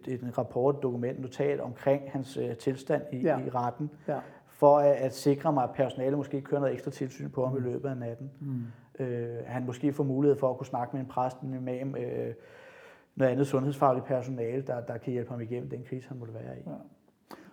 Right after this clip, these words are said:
Speaker 2: To ting, jeg godt kunne tænke mig sådan lige at vende, inden vi, øh, slutter, fordi, altså, med et, et, et, et liv som dit,
Speaker 1: Ja.
Speaker 2: med så mange, øh, mange erfaringer og historier,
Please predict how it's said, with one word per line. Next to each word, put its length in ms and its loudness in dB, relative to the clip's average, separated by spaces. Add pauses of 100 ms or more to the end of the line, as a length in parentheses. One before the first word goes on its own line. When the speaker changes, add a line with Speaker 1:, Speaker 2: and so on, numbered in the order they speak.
(180)
Speaker 2:
To 140 8
ting, 180 6
jeg 80 4
godt 120 10
kunne 100 4
tænke 180 6
mig 120 6
sådan 200 4
lige 140 10
at 80 8
vende, 320 8
inden 200 6
vi, 200 6
øh, 300 8
slutter, 320 6
fordi, 420 2
altså, 300 0 (260)
med 180 0
et, 180 0
et, 220 -2
et, 140 -4
et 100 0
liv 200 8
som 160 6
dit, 240 4 (480)
Speaker 1:
Ja. 140 2
Speaker 2:
med 100 2
så 100 2
mange, 380 4
øh, 280 6 (320)
mange 220 2
erfaringer 400 0
og 60 0
historier, 440 0